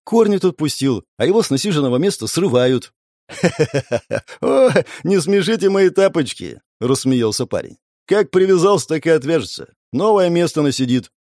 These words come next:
«На новом месте сидеть можно, это на холодном нельзя. Если на холодном сидеть, запросто простатит заработаешь». «Иди ты», — ругнулся я. «Не хочется уезжать?» — внимательно поглядела на меня Марина. «Не хочется».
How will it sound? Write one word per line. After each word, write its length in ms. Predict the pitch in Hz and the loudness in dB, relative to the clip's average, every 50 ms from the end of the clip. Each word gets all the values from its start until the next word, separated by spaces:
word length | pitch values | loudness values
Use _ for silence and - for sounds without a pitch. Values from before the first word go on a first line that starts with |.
| _ _ _ _ _ _ | _ _ _ _ _ _
«На 160 | _ 123 165 220 | _ 0 2 4
новом 320 | 240 269 262 254 262 247 | 4 4 4 4 4 4
месте 280 | 254 262 247 - 208 196 | 4 2 2 0 -4 -6
сидеть 300 | - 196 214 247 233 165 | -4 -2 -2 -2 -2 0
можно, 480 | 170 214 226 202 120 104 71 53 - _ | 0 2 2 2 0 -2 -8 -10 -6 _
это 180 | 135 127 185 | -2 -2 0
на 100 | 196 196 | 0 0
холодном 440 | - - 165 151 170 143 143 151 147 | 0 2 2 2 2 0 0 0 0
нельзя. 440 | 135 113 85 71 62 - 55 - _ _ _ _ _ _ _ | 0 -2 -4 -10 -16 -18 -20 -20 _ _ _ _ _ _ _
Если 340 | - 107 127 175 175 - 156 | -8 -2 -2 0 0 0 -2
на 140 | 160 151 135 | -2 -2 -2
холодном 420 | - 139 131 151 165 143 147 139 | -2 -2 0 0 0 0 0 -2
сидеть, 320 | - - 113 104 147 143 98 | -2 -4 -2 -2 -2 -2 0
запросто 460 | 113 135 131 139 147 135 - 151 127 | 0 -2 0 0 -2 0 -2 -4 -4
простатит 480 | _ 139 143 - - 120 - 123 131 | _ -6 -6 -4 -4 -4 -4 -4 0
заработаешь». 580 | 113 143 135 - - - - - - - - _ _ _ _ _ _ _ | 0 0 0 0 -4 -8 -18 -18 -20 -20 -20 _ _ _ _ _ _ _
«Иди 400 | _ 269 277 233 190 - 240 247 | _ -4 -4 -4 -4 -2 -2 -2
ты», — 380 | - - _ _ - 78 76 - _ _ _ _ | -2 -2 _ _ -14 -14 -14 -20 _ _ _ _
ругнулся 520 | 107 110 120 104 107 98 95 98 - 123 | -4 -2 -2 -2 -4 -6 -6 -4 -4 -6
я. 240 | 104 85 69 - - _ _ _ _ _ _ _ _ _ _ _ - | -6 -6 -10 -16 -18 _ _ _ _ _ _ _ _ _ _ _ -2
«Не 140 | 120 139 175 | 0 0 2
хочется 420 | 165 - 254 240 240 233 - 233 | 2 0 0 0 0 -2 0 0
уезжать?» — 560 | 226 220 226 226 208 185 226 240 240 - - _ _ _ _ _ _ _ _ | 2 2 2 2 0 2 0 0 -2 -2 -14 _ _ _ _ _ _ _ _
внимательно 640 | - 98 90 107 135 165 214 226 226 - 170 151 143 | -18 -12 -4 -2 0 2 2 0 0 0 -2 -2 -2
поглядела 540 | 127 - 139 113 120 120 87 131 139 135 127 | -2 -4 -4 -2 -2 -2 0 0 0 0 0
на 80 | 113 | 0
меня 260 | 107 107 107 107 113 113 | -2 -2 -2 -2 -2 -2
Марина. 520 | 110 104 87 80 64 53 53 53 - - _ _ _ _ _ | -4 -4 -6 -8 -10 -12 -16 -18 -20 -20 _ _ _ _ _
«Не 80 | 120 165 | -4 -2
хочется». 600 | - 165 170 170 - - - - - - - | 0 2 0 0 0 -4 -12 -14 -16 -16 -18